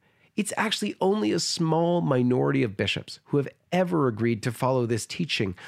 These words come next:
of the church, despite the fact that it has been obvious from the beginning and continually reinforced in church teaching until Pope Francis.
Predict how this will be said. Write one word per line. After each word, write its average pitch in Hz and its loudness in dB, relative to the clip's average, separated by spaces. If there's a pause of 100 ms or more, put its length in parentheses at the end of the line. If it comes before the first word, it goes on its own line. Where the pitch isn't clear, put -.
(220)
of 120 0
the 120 -4
church, - -2 (140)
despite 269 0
the 127 2
fact 90 -4
that 147 0
it 160 2
has 160 0
been 151 0 (240)
obvious 147 0
from 139 0
the 135 2
beginning 139 2 (220)
and 131 -4
continually 214 -2
reinforced 135 0 (300)
in 113 -2
church - -2
teaching 151 0 (420)
until 120 -2 (120)
Pope 80 -8 (160)
Francis. - -4